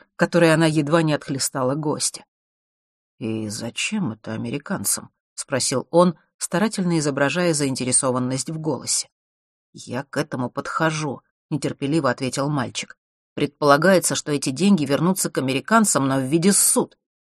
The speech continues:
если они начнут здесь бизнес. Но весь фокус в том, что деньги просто оседают в наших банках. За год к ним никто не прикоснулся, никто не обратился за ссудой, потому что никто об этом не знает.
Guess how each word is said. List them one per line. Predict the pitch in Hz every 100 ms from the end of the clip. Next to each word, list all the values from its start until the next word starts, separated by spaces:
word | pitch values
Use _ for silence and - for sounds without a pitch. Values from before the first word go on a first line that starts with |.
| -
если | 156 147
они | 147 160
начнут | 151 - 175 131
здесь | 156 175
бизнес. | 180 165 - - - _ _ _
Но | 156
весь | 147 165
фокус | - 175 - -
в | -
том, | 202 180
что | - 160
деньги | 147 202 160
просто | - 170 - 156
оседают | 131 - 143 180 156
в | 131
наших | 156 147 147 143
банках. | 151 147 - - - _ _ _ -
За | 156 208
год | 185 -
к |
ним | 165 170
никто | 175 - 214
не | 185
прикоснулся, | 165 156 156 - 208 185 - - _ _ -
никто | 196 - 262
не | 196
обратился | 170 170 226 214 170
за | 151 143
ссудой, | - 247 214 160 - _
потому | - 147 160
что | - 156
никто | 156 143 - 165
об | 139
этом | 139 143 151
не | 160
знает. | 160 175 135 -